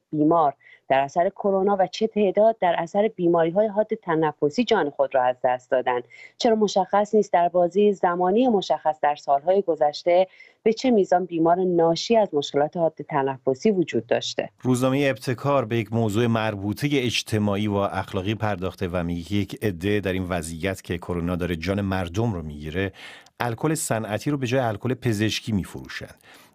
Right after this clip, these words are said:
Speaker 2: و از پیامدهای اون هم گفته لابد.
Speaker 1: همینطور روزنامهٔ ابتکار نوشته که عدم تأمین الکل طبی در شرایط کنونی و به دنبال شیوع بیماری کرونا در ایران از سوی مبادی رسمی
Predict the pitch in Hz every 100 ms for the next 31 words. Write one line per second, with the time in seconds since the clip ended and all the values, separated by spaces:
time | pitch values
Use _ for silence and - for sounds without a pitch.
0 | - 87 98 90 98 - 107 101 95 120
1 | 113 107 95 98 92 87 - 104 87 -
2 | _ _ - 220 220 214 214 196 196 185
3 | 185 190 202 202 - 196 202 208 208 202
4 | 208 220 214 190 180 196 202 202 - 190
5 | 185 202 226 208 185 - 185 180 175 165
6 | 180 180 180 175 170 165 165 175 - 170
7 | 165 175 175 170 165 165 165 175 180 -
8 | - 202 240 170 156 151 147 - 147 147
9 | 147 147 139 151 165 156 _ _ - -
10 | 143 185 180 175 160 160 160 208 185 165
11 | - 180 185 190